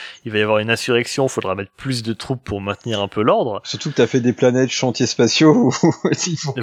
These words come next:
Speaker 1: Voilà,
Speaker 2: des vaisseaux.
Speaker 1: si t'as une planète où t'as mis dix chantiers navals sur la même
Speaker 2: <laughs>
Speaker 1: planète,
Speaker 2: Ils
Speaker 1: et
Speaker 2: sont
Speaker 1: puis que
Speaker 2: pas
Speaker 1: c'est la
Speaker 2: contents.
Speaker 1: planète qui te génère quasiment toute ta flotte, euh, qui d'un coup tombe aux mains de l'Alliance, ça peut foutre la merde. Euh, tu pouvais gérer les héros où tu avais, euh, tous les héros de la Rébellion et de l'Empire et de l'univers étendu,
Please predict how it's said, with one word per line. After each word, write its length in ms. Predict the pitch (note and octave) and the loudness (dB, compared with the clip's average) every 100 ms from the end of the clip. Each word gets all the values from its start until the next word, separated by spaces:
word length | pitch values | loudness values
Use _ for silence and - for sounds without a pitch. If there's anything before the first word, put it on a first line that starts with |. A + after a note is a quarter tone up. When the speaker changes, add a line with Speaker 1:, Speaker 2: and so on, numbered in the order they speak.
| A#2 | 4
Speaker 1:
Voilà, 260 | D#3+ F3+ F3+ | 4 4 4
Speaker 2:
des 80 | E3+ | 6
vaisseaux. 120 | - | 4
Speaker 1:
si 100 | D#3+ | 2
t'as 120 | D#3 D#3 | 0 0
une 80 | D3+ | 2
planète 420 | E3 D#3+ F3 F3 | 2 4 2 0
où 40 | |
t'as 160 | C3 B2 | 0 0
mis 160 | C3+ B2+ | 0 -4
dix 240 | C3+ E3+ | -4 0
chantiers 320 | E3+ C#3+ D3+ | 2 2 2
navals 320 | C#3 C3+ D3 | 4 4 4
sur 120 | C#3+ A#2 | 2 2
la 80 | |
même 140 | A#2 B2 | 2 4
Speaker 2:
<laughs> 0 | |
Speaker 1:
planète, 340 | C3 B2+ C#3+ - | 2 2 0 -4
Speaker 2:
Ils 40 | |
Speaker 1:
et 20 | |
Speaker 2:
sont 20 | G2 | -8
Speaker 1:
puis 40 | |
que 40 | - | -6
Speaker 2:
pas 40 | C#3 | 0
Speaker 1:
c'est 40 | |
la 80 | A2+ | 0
Speaker 2:
contents. 140 | A#2+ | 2
Speaker 1:
planète 180 | C3 C#3 | 0 0
qui 120 | - | -2
te 100 | A#2+ | -2
génère 400 | A2+ C3 C3+ C3 | 0 2 0 0
quasiment 340 | B2 A#2 C3 B2+ | -4 -8 -8 -8
toute 220 | - D#3+ - | -10 -10 0
ta 160 | D3 | 0
flotte, 480 | - D#3 D3+ B2+ - | 0 2 2 2 -4
euh, 500 | A2+ A2+ A2 A2 A2+ | -2 0 0 -2 -4
qui 160 | - G#2+ | -8 -2
d'un 160 | A#2 | -2
coup 300 | B2 D3+ C3+ | 0 -4 -6
tombe 200 | - C3 | -4 -2
aux 80 | A2+ | 0
mains 140 | A2+ | 2
de 60 | A2+ | 2
l'Alliance, 340 | G#2+ A2+ B2+ | 0 2 0
ça 160 | - F#2+ | 0 -4
peut 140 | - | -4
foutre 240 | - C#3+ A#2 | -4 -4 -2
la 80 | A2 | 0
merde. 340 | F#3 F3+ G#2+ - - - - _ - | 0 0 -2 -8 -20 -20 -20 _ -4
Euh, 200 | G#2 G#2 | -4 -4
tu 100 | B2+ | -6
pouvais 300 | C#3 C#3+ D3+ | -2 2 2
gérer 320 | C#3 D#3+ D#3 | 4 4 4
les 160 | D3 D3 | 6 6
héros 400 | D3 D#3+ F#3 E3 | 4 4 4 2
où 60 | |
tu 220 | C3 A#2+ A#2 | -2 2 4
avais, 260 | A#2+ C#3 | 4 2
euh, 180 | D3 A#2 | 2 2
tous 180 | A2+ - | 0 -2
les 80 | C#3+ | 2
héros 240 | C#3+ C#3 | 2 4
de 40 | C3+ | 2
la 60 | A#2 | 2
Rébellion 400 | A#2 B2+ C3 B2+ | 0 -2 -4 -4
et 40 | |
de 60 | A2+ | -4
l'Empire 500 | A#2 - D3 C#3 - | -6 -4 0 0 2
et 120 | D#3+ | 0
de 40 | D3+ | 4
l'univers 380 | D#3 D#3 D3 D3 | 4 4 4 4
étendu, 440 | C3+ C#3 C3+ D3 | 4 2 0 -2